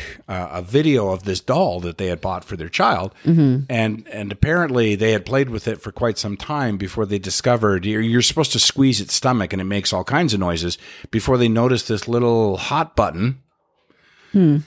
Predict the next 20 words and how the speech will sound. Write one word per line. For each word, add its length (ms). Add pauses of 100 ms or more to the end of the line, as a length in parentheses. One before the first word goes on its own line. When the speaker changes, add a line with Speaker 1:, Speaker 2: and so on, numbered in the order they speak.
(180)
Speaker 1:
This 240
kind 200
of 140
a 100
spot, 560
it's 300
a 220
little 360
area, 560 (300)
this, 380
uh, 340 (1000)
no-no 400
square, 640
uh, 280
between 360
the 80
legs 280
underneath 380
the 80
skirt, 320